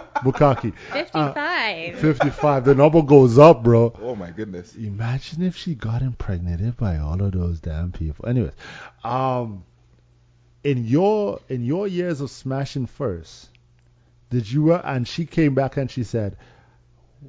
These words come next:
Speaker 1: "We need to have a conversation." It's actually possible that it can be yours. He's like, "No, no, no, you, I know you had someone smash after me." It's not just theirs. It could be yours too.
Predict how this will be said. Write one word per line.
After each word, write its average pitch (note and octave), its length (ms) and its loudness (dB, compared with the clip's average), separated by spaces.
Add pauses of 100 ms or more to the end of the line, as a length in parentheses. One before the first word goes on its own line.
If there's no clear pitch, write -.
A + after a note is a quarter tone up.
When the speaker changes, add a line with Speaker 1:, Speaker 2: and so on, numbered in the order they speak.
(140)
Speaker 1:
"We G#2 440 2
need B2 220 4
to A2 100 0
have F#2+ 140 -4
a G2 40 -8
conversation." F#2 800 -10 (2000)
It's B2 160 -6
actually A2 280 -6
possible A#2 360 -4
that A2+ 120 -6
it G#2+ 60 -12
can A#2 140 -4
be A2+ 80 -4
yours. C3 380 -6
He's C3 120 0
like, F3 140 2
"No, B3+ 200 8
no, B3+ 100 2
no, A#3 140 6
you, G#3+ 180 2
I G#3+ 60 2
know A3+ 160 4
you A3+ 160 6
had G3+ 180 2
someone G3 260 -2
smash G3 400 -6
after F#3+ 300 -2
me." E3+ 220 -4 (280)
It's F#2 120 -14
not C3 160 -6
just B2 260 -8
theirs. C3+ 260 -8
It A#2+ 80 -18
could D#3 100 -12
be D#3 80 -10
yours D#3 280 -10
too. - 180 -16